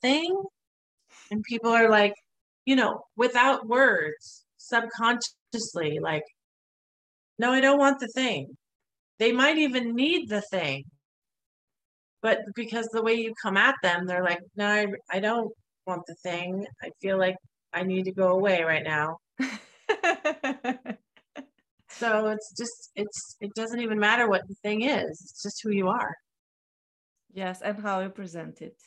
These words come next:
Speaker 2: And how you present yourself in the end. I like to say that, you know, we're like the packaging on the shelves, you know. You have, like,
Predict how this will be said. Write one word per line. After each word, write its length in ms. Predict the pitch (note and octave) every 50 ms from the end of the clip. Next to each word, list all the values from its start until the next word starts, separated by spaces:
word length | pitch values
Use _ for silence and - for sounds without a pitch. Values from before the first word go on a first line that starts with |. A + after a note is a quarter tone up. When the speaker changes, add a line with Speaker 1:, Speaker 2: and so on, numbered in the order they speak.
| _ _ _ _ _ _ _ -
Speaker 2:
And 120 | A3+ B3
how 220 | C4+ C#4 C#4 C#4+ D4
you 60 | D4
present 460 | C#4+ - C4+ B3+ B3+ C4 C#4 C#4+ C#4
yourself 600 | A#3+ A3 G#3+ - - - A#3+ C4 D#4 C#4+ B3 -
in 140 | - F#3+ F#3
the 120 | F3 F3+ F#3+
end. 300 | A3 A#3 G#3 G3 G3+ - _ _ _ _ _ _ _ _
I 180 | - - G#3+ A3
like 300 | A3 A3+ A3+ A#3+ A#3+ -
to 100 | - A3+
say 380 | A3 - - B3 A#3+ A#3+ A#3+ A#3
that, 360 | G#3 F3 E3+ E3 E3 E3 - _ _ - _ _ _ _ _ _ _ _
you 120 | - F#3 F#3+
know, 160 | G3 G3+ G3+
we're 260 | G3+ G3+ A3 A3+ A3+
like 340 | A3 A3 G#3+ G#3 G#3+ _ - - _ _ _
the 100 | F3+ - _ _ _
packaging 720 | G3 G3 A3+ A3+ - C4 A#3 A3+ - B3+ C4 B3+ B3+ B3+
on 300 | B3 A3+ A3+ A#3 A#3 A3
the 680 | G#3+ A3 G#3+ G#3 G#3 G#3 G3+ G3+ G3+ G3 F#3+ - - - _ _ _ _ _
shelves, 760 | - - - - - A#3+ A#3 B3 A#3+ F#3+ E3 D3+ F#3 - - -
you 140 | F3 F3 E3+
know. 320 | E3+ F3 F#3 G3 G3+ G#3+ - _ _ _ _ _ _ _ _ _ _ _ _
You 100 | - G#3+ G#3+
have, 260 | - A#3+ A3+ A3 G#3+
like, 300 | G#3+ G#3+ G#3 G#3 G3+ -